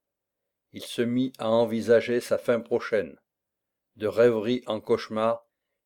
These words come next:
il tentait d'échapper à Joël Lambert. Ce dernier le coursait avec une énorme trompette à la main. Il la faisait tournoyer autour de sa tête pour la jeter sur l'inspecteur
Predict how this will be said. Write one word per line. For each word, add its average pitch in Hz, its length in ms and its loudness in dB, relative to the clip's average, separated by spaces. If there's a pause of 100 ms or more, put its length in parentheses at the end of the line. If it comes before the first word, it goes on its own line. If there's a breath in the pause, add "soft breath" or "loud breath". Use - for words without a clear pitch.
il 101 160 -16
tentait 117 420 0
d'échapper 110 680 -2
à 110 120 -8
Joël 107 320 -2
Lambert. 104 440 -4 (800)
Ce - 160 -14
dernier 120 440 4
le 113 100 0
coursait - 640 -6
avec 107 320 -6
une 110 100 -10
énorme 117 400 2
trompette 110 480 -2
à 104 80 2
la 104 100 -2
main. 92 240 -6 (840)
Il 107 180 -10
la 110 100 4
faisait 113 400 -2
tournoyer 120 680 0
autour 110 320 -2
de 107 100 -2
sa 135 180 0
tête - 500 -2 (420)
pour 104 160 -4
la 107 160 2
jeter 113 360 -2
sur - 180 -4
l'inspecteur 107 580 -4